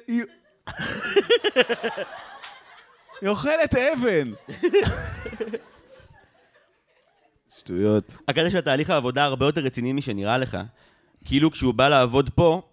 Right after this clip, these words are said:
Speaker 2: הוא הגיע לטכנאים של הסאונד, עבד על הדמות בבית שבועות, זה כמו עם, אה, עם וין דיזל ואיאן גרוט, שהוא למד לומר את זה בשבע שפות שונות ועמד על הליכון ענק וגבוה כדי להיכנס לדמות.
Speaker 1: גדול.
Speaker 2: אז כאן הוא למד,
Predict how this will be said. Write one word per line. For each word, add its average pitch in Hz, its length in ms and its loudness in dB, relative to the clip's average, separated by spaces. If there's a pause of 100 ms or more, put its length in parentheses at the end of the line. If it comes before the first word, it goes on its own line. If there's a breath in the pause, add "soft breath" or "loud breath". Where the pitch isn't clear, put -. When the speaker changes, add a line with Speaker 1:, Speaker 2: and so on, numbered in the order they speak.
(100)
Speaker 2:
הוא 117 100 -2
הגיע 131 180 2
לטכנאים 131 460 0
של 135 140 -4
הסאונד, 147 440 2 (140)
עבד 127 200 2
על 139 80 2
הדמות 117 260 -4
בבית 113 300 -2
שבועות, 117 240 -4
זה 117 60 -8
כמו 143 180 0
עם, 165 160 2
אה, 117 300 0
עם 117 180 -6
וין 135 180 0
דיזל 135 360 0
ואיאן 117 240 2
גרוט, 110 300 2
שהוא 123 120 0
למד 113 220 2
לומר 123 240 2
את 123 80 -2
זה 120 80 0
בשבע 123 300 0
שפות 127 320 -2
שונות 127 280 2
ועמד 117 280 2
על 123 80 0
הליכון 113 340 0
ענק 120 280 0 (120)
וגבוה 107 360 0
כדי 107 200 -6
להיכנס 117 300 -6
לדמות. 117 360 0 (120)
Speaker 1:
גדול. 113 340 -2
Speaker 2:
אז - 160 -6
כאן 185 300 0 (600)
הוא 139 120 0
למד, 160 400 0